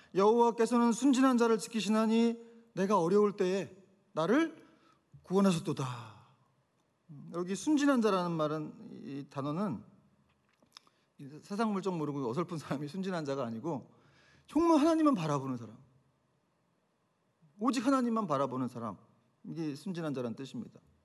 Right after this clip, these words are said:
그래서 하나님의 뜻을 행하는 사람. 오늘도 우리 새벽에 우리 최정건 목사님께서 "믿음은 바라봅니다." 그랬죠. 새벽에 안 나오셨나요? <laughs> "믿음은 바라봅니다." 그랬어요. 바라봄. 예수 그리스도를 바라보는 거다.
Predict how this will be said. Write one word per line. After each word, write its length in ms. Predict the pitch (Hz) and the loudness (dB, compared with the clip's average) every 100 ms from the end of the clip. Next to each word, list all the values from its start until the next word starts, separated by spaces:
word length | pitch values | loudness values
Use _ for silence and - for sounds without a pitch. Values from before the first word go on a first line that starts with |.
| _ _ _ _ | _ _ _ _
그래서 220 | - 175 | -6 -4
하나님의 320 | 196 220 202 190 | -2 -2 -2 -4
뜻을 260 | 185 175 | -6 -6
행하는 260 | 180 175 156 | -6 -8 -10
사람. 220 | - - - _ _ _ _ _ _ _ _ _ | -14 -20 -20 _ _ _ _ _ _ _ _ _
오늘도 360 | - 165 156 151 | -8 -4 -2 -2
우리 140 | 143 139 | -2 -4
새벽에 440 | 170 151 135 127 - _ _ - | -4 -2 -4 -6 -10 _ _ -20
우리 80 | - | -10
최정건 340 | 175 175 151 | -6 -4 -4
목사님께서 640 | 135 120 123 113 110 113 104 _ _ _ _ | -6 -6 -6 -6 -6 -8 -10 _ _ _ _
"믿음은 380 | 165 220 262 240 | -2 4 4 4
바라봅니다." 500 | - 196 214 196 165 | 0 0 2 2 0
그랬죠. 460 | 123 - 127 - - _ _ _ _ _ _ _ _ _ _ _ _ _ _ _ _ | 0 -6 -12 -12 -18 _ _ _ _ _ _ _ _ _ _ _ _ _ _ _ _
새벽에 240 | - 208 156 | -8 -4 -2
안 100 | 127 | -2
나오셨나요? 580 | 135 - - 139 123 | -4 -6 -8 -6 -2
<laughs> 1200 | 143 - - - - - _ _ _ _ _ _ _ | 0 0 -2 -10 -20 -20 _ _ _ _ _ _ _
"믿음은 360 | 220 277 285 | 0 2 0
바라봅니다." 460 | 214 165 240 277 247 | -2 0 2 4 4
그랬어요. 260 | 165 - 131 | 0 -4 -8
바라봄. 440 | 156 147 139 117 - _ _ _ _ _ _ _ - _ _ _ | -2 -2 -2 -10 -14 _ _ _ _ _ _ _ -20 _ _ _
예수 240 | 190 262 262 | -4 -2 0
그리스도를 280 | 277 269 | 0 0
바라보는 440 | 233 - 214 247 226 | -2 -2 0 0 -2
거다. 160 | 180 | -4